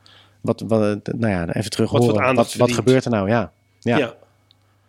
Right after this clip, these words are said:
Speaker 2: Oh ja, en, en, en, en, en, en, en helpt je dat dan om afst-, om, om als lu-,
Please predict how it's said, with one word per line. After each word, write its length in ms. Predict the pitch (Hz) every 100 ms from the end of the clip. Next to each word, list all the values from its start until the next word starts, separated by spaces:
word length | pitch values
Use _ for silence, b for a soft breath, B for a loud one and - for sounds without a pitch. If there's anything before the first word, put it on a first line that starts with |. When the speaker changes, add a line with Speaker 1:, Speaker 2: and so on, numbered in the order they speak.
| _ _ _ _
Speaker 2:
Oh 100 | 139
ja, 140 | 139 135
en, 180 | 147 180
en, 200 | 160 196
en, 220 | 175 196
en, 220 | 185 190
en, 380 | 196 185 180 180
en, 140 | 185 175
en 140 | 156 151
helpt 300 | 131 170 -
je 100 | 160
dat 160 | 143 -
dan 100 | 135
om 140 | 131
afst-, 320 | 185 170 - 185
om, 380 | 147 180 139 170
om 220 | 180 147
als 200 | 147
lu-, 80 | -